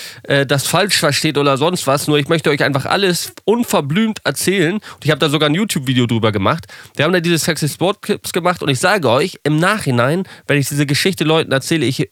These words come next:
erzäh-, äh, höre in diesem Alter, wo ich jetzt bin, höre ich von immer mehr Leuten ähnliche Geschichten, was einfach für Jugendliche normal ist, weil es Findungsphase ist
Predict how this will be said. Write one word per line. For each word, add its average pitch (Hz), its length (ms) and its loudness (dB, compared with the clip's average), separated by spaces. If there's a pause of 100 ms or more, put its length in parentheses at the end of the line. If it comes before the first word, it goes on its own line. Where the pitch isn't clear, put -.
(120)
erzäh-, 135 320 -2
äh, 139 120 4
höre 147 380 2
in 135 100 -2
diesem 185 280 0
Alter, 160 320 0
wo 147 80 0
ich 135 80 -4
jetzt 170 240 -2
bin, 175 220 -2 (1000)
höre 147 120 6
ich 143 140 0
von 139 160 0
immer 185 200 4
mehr 165 220 2
Leuten 147 440 2 (120)
ähnliche 170 500 0
Geschichten, 143 640 -2 (380)
was 127 220 0
einfach 143 300 0
für - 160 0
Jugendliche 170 600 2
normal 143 440 2
ist, 226 240 -4
weil 139 120 2
es 127 120 0
Findungsphase 120 840 0
ist 175 240 -2